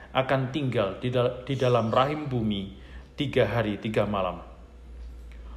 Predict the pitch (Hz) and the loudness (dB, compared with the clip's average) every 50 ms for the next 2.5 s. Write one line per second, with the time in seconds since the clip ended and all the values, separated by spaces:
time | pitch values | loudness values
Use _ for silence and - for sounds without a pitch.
0 | - - - 135 135 131 135 135 160 180 180 - 226 220 220 - 214 190 185 180 | -14 4 6 8 10 10 12 12 12 12 10 8 4 6 6 6 6 8 6 4
1 | 170 - 139 127 117 107 98 98 107 - - 107 110 117 117 127 131 131 131 135 | 4 2 2 2 4 2 2 0 -4 2 4 6 6 8 8 8 6 6 6 4
2 | 139 147 170 170 147 113 117 107 - - | 4 4 6 6 6 4 2 0 0 -2